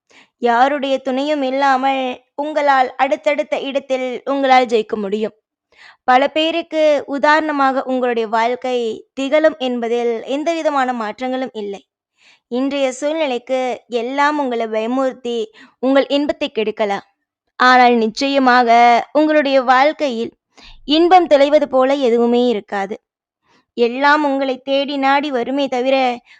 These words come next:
உங்களுக்கான கஷ்டங்கள் ஒரு பொழுதும் இருக்காது என்பதை நான் இந்த நேரத்தில், இந்த இடத்தில் பதிவு செய்கிறேன். தங்க பிள்ளையே, இன்பம் வேண்டுமென்றால்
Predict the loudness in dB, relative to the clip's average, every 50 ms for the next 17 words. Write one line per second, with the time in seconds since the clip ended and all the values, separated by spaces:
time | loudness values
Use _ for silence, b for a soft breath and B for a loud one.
0 | b _ 0 2 4 6 6 6 4 4 4 2 4 2 2 0 0 -2 0 0
1 | 0 0 0 0 0 2 2 2 2 0 -2 -4 -6 -4 -2 -2 0 2 2 2
2 | 2 2 2 2 0 0 -2 -6 _ _ _ _ -10 -10 -8 -4 0 0 2 2
3 | 0 -2 -4 -6 -6 -8 -8 -6 -4 -4 -4 -6 -8 b b b b b b _
4 | -6 -2 0 2 4 4 4 4 2 -2 -4 -4 -4 -4 -4 -2 -2 -2 -2 -4
5 | -4 _ -2 -2 0 0 0 -2 -4 -6 _ -8 -6 -4 -4 -2 -4 -4 -4 -6
6 | -6 -6 -6 -4 -2 -2 -2 -2 -4 -4 -4 -6 -4 -4 -6 -6 -8 -8 -8 -8
7 | -8 -8 -10 -12 _ _ _ _ _ _ _ _ _ b b b b b b _
8 | -2 0 0 0 -2 -2 -4 -4 -4 -2 -2 -2 -2 -2 -2 -4 -6 -8 -12 b
9 | b b b b b _ -2 -2 0 2 2 2 2 2 0 0 -2 -2 -2 -4
10 | -4 -4 -6 -6 -6 -4 -2 -2 0 0 0 -2 -4 -6